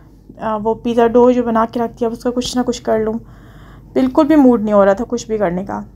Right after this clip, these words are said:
तो अभी फिर मैं kitchen में आई गई थी, तो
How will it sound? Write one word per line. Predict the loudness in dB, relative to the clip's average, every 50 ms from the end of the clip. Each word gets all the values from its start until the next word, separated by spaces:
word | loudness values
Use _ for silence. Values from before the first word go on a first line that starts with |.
| -20 -20 -20 -20 -12 -4
तो | 0 2 4 4
अभी | 2 0 -2
फिर | -4 -4 -4
मैं | -2 -2 -4 -4
kitchen | -6 -6 -4 -2
में | -2 0
आई | 0 0 0 0
गई | -2 -4 -6 -6
थी, | -6 -6 -6 -6 -8 -10 -16 -20 -20 -20 -20 -20 -20 -20 -18 -10 -6
तो | -4 -2 0 0 0 0 -2